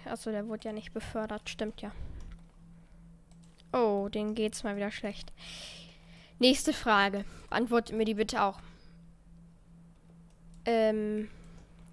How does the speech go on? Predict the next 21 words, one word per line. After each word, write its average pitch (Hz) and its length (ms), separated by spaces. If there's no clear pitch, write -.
Tiere 233 600
verkaufen 277 540
oder 240 160
behalten? 226 540
Nee, 220 120
ernsthaft - 460
jetzt. - 260
Ich 214 120
weiß 214 200
es - 100
nicht. - 180
Ich 247 220
würd 240 160
schon 226 160
fast 233 240
sagen, 220 300
wir 214 360
geben 233 400
die 220 100
Tiere 220 380
weg. 208 300